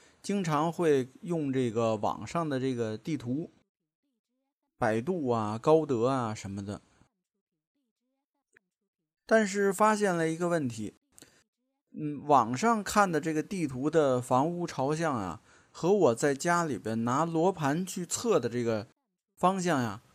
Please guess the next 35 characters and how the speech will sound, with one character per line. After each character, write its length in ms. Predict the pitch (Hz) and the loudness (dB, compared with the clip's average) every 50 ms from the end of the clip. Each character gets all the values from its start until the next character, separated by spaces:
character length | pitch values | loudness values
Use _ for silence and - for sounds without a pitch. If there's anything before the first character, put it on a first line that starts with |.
| _ | _
不 160 | - 196 196 185 | -6 -4 -2 -2
一 140 | 175 190 | 0 2
样。 340 | 220 240 214 156 98 - - _ _ _ _ _ _ _ - - _ _ _ - | 4 4 4 4 2 -2 -8 _ _ _ _ _ _ _ -20 -20 _ _ _ 0
而 180 | 139 175 226 | 2 4 4
且 240 | 220 - 170 139 110 | 4 2 0 0 0
呢， 240 | 113 120 123 123 123 _ _ _ _ _ _ - | 0 0 -2 -2 -4 _ _ _ _ _ _ -6
它 300 | - 202 196 185 185 175 - - | -2 -2 -2 -2 -2 -8 -12 -10
有 260 | - 165 151 170 214 | -2 2 4 4 4
可 240 | 220 - - 151 127 | 4 2 0 0 0
能 140 | 123 127 143 | 0 0 0
啊， 160 | 156 147 139 | 2 2 2
这 140 | 135 156 160 | 2 0 0
两 320 | 147 139 131 127 170 208 | 2 2 2 2 2 0
种 180 | 190 165 131 113 | -2 -2 -4 -4
情 220 | - 131 131 151 | -4 -4 -6 -4
况 240 | 156 165 160 143 135 | -2 -2 -2 -2 0
造 160 | 135 156 147 | 0 -2 -2
成 180 | 131 139 143 156 | -2 -2 -4 -2
的 100 | 160 147 | -2 -2
结 300 | 127 - 127 135 156 175 | -2 0 2 4 4 4
果 220 | 175 147 92 67 | 2 0 -4 -4
呢 120 | 95 107 110 | -4 -6 -8
是 160 | - - 127 | -6 -6 -4
相 300 | - - 185 180 185 175 | -2 0 -2 -2 -2 -2
反 180 | - 127 - - - 101 | -4 -4 -6 -6 -8 -8
的， 160 | 113 - - _ _ _ _ _ _ | -8 -8 -10 _ _ _ _ _ _
也 120 | - 117 113 | -8 -6 -4
就 160 | 117 151 156 | -2 -2 -2
是 160 | 139 127 131 | -2 -2 -4
一 240 | 127 131 139 165 214 | -4 -4 -4 -4 0
个 120 | 208 190 | 0 0
吉 520 | 139 - - 123 139 151 151 131 120 107 107 | 0 -2 -2 -2 0 0 0 0 0 0 -2
一 120 | 123 139 | -2 -2
个 100 | 139 135 | 0 -2
凶。 300 | 131 - 160 156 151 139 | -2 -2 -4 -4 -4 -6